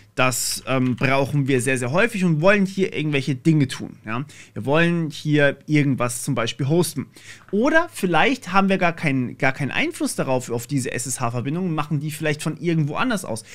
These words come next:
Die läuft vielleicht automatisch ab. Was wir jetzt brauchen könnten, wäre, wenn wir trotzdem Port Forwarding starten können, obwohl wir schon in einer S-S-H-Session drin sind, die eigentlich schon läuft. Und das ist ziemlich cool,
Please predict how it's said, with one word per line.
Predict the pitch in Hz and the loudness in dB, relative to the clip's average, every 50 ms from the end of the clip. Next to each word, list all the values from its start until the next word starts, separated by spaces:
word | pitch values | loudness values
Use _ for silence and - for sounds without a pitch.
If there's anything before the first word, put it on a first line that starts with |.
| - - - | -20 -4 0
Die | 180 190 | 4 4
läuft | 175 165 165 160 165 | 6 4 4 2 0
vielleicht | - 160 143 139 143 - - | -2 -2 -2 -2 -2 -4 -6
automatisch | 147 151 147 175 175 190 208 208 - 147 - | -8 -6 -4 -4 -2 -2 -2 -2 -4 -6 -8
ab. | - 76 - - _ _ - _ _ _ _ - | -8 -10 -10 -14 _ _ -20 _ _ _ _ 0
Was | 185 208 202 214 | 0 0 0 -2
wir | 240 | -4
jetzt | 240 254 285 277 - - - | -4 -4 -6 -6 -8 -12 -8
brauchen | - - 180 180 175 - 165 147 131 - - | -2 2 2 2 2 0 -2 -2 -4 -6 -8
könnten, | - - - 269 311 320 - - 175 175 202 214 196 - - | -6 0 0 2 2 0 0 -2 -2 -2 -2 -4 -6 -8 -8
wäre, | 127 120 131 127 127 135 139 147 190 247 349 - - - - - _ | -6 -4 -2 0 0 0 -2 -2 -4 -6 -6 -8 -14 -20 -20 -18 _
wenn | - 131 175 226 285 311 294 220 190 | -6 -2 0 0 2 0 0 0 0
wir | 208 185 156 139 | 0 0 0 -2
trotzdem | - 143 131 156 233 - - - - 254 226 - | -6 -6 -2 -2 -2 -2 -2 -6 -4 -4 -4 -6
Port | - - 220 233 190 - | -6 -4 -2 -2 -2 -2
Forwarding | - - 165 131 127 131 131 123 131 131 | -4 -4 -4 -2 -2 -2 -2 -2 -2 -2
starten | 123 - - - - 143 165 233 - - 175 139 123 | -2 -2 -2 -2 -2 0 0 -2 -2 -2 -4 -4 -4
können, | - - 120 104 101 113 139 202 262 - - - - - - - - - _ _ | -4 -6 -4 -4 -2 -2 -2 -2 -4 -6 -10 -16 -20 -20 -20 -20 -20 -20 _ _
obwohl | - 160 127 110 127 175 240 285 277 214 175 | 2 2 2 2 0 0 2 2 2 4 4
wir | 180 165 | 4 4
schon | 151 - - 175 151 143 - | 4 2 2 2 0 0 0
in | - 143 - | -2 -4 -2
einer | - 131 143 147 143 131 131 127 120 - | 0 0 0 2 4 4 2 2 0 0
S-S-H-Session | - 143 156 - 160 147 - - 147 143 147 - - 170 139 - - 143 123 | -2 0 0 0 -2 -4 -2 2 2 2 2 2 0 -2 0 0 0 0 -2
drin | - 143 190 240 247 208 | 2 2 4 4 4 4
sind, | 170 139 120 110 - - | 2 0 0 -2 -4 -6
die | - 214 - | -6 -6 -4
eigentlich | - 190 214 202 165 143 131 120 - | -2 0 0 0 0 -2 -2 -4 -4
schon | - 123 110 110 | -6 -4 -4 -2
läuft. | 120 170 160 131 - - - - _ _ _ _ _ - - - - - _ | 0 0 -2 -2 -4 -10 -18 -20 _ _ _ _ _ -20 -20 -20 -20 -8 _
Und | - 269 | -2 -2
das | 339 349 - | -2 -2 -2
ist | 330 - - | -4 -6 -4
ziemlich | - 277 247 - - - | -2 -2 -2 -2 -2 -2
cool, | 302 240 - - - | -2 -2 -2 -4 -8